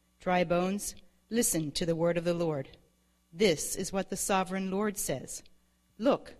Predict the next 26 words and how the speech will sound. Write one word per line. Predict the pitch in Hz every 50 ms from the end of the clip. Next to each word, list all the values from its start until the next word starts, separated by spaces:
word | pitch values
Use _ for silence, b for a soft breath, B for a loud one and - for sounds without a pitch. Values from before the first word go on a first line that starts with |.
| _ _ - -
I | 180 196
am | 196 196 196
going | 196 202 202 214 220 208
to | - - 190
put | - - 202 170 165 156 -
breath | - 190 190 185 185 - - -
into | 196 202 214 208 - - 175
you | 160 151 143 - - _
and | - 175 175
make | 175 180 190 - -
you | 185 190
live | 185 190 196 185
again. | 190 160 160 156 139 131 135 135 _ _ _ _ b b b b b b b b
I | - 185
will | 180 190 214
put | - - 226 -
flesh | - - - 196 202 185 165 127 - - - - -
and | 175 156 156
muscles | 156 165 175 190 - - 180 165 151 - -
on | 165 160 151 151 151
you | 151 151 143 139 B B B B B B B
and | 165 170 165 -
cover | - 208 202 202 208 180
you | 170 160 165
with | 151 156 160
skin. | - - - - - 185 170 151 143 139 139